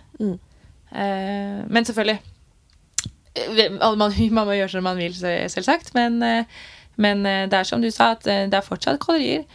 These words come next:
Speaker 2: det er fortsatt, eh, m-, matvarer som du nødvendigvis ikke nød-, har så veldig behov for. Eh, så ikke,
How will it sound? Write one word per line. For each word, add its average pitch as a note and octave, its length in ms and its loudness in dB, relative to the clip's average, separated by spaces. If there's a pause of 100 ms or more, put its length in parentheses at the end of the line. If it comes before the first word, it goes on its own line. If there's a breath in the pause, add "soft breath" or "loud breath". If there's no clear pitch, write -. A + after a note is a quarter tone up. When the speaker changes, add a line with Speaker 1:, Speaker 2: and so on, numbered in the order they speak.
(220 soft breath)
Speaker 2:
det - 120 0
er G3+ 80 0
fortsatt, - 480 -2
eh, C4+ 440 0
m-, A#3 320 -2 (140)
matvarer G3 680 -2
som F#3+ 240 -2
du F#3+ 80 -2
nødvendigvis F#3 640 -4
ikke F3+ 160 -8
nød-, F#3+ 400 -10
har F3+ 260 -8
så - 140 -10
veldig F3 180 -10
behov F3+ 220 -8
for. G#4+ 240 4 (560 loud breath)
Eh, G#3+ 640 0
så A#3+ 260 0
ikke, A#3+ 180 -4